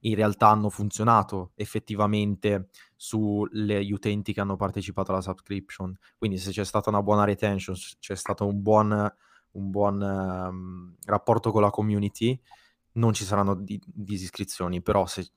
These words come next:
in realtà c'è stato un, eh, un, ehm, un rapporto community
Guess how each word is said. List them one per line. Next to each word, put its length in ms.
in 200
realtà 300
c'è 100
stato 460
un, 200
eh, 480
un, 300
ehm, 720
un 60
rapporto 920
community 880